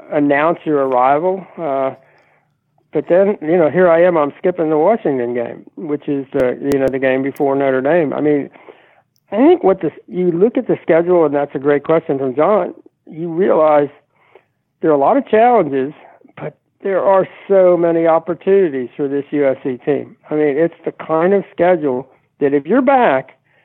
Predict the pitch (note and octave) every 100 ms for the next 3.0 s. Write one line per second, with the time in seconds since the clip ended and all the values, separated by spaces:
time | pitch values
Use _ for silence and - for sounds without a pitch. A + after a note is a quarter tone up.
0 | - D#3 F3 G#3+ A3+ F#3+ - G#3+ A#3 F#3
1 | D#3 C3+ B2+ B2 A#2+ A#2 A#2 - D#3+ D#3+
2 | G3+ G3+ F#3+ E3+ G3 F#3+ C#3+ - G3+ B3+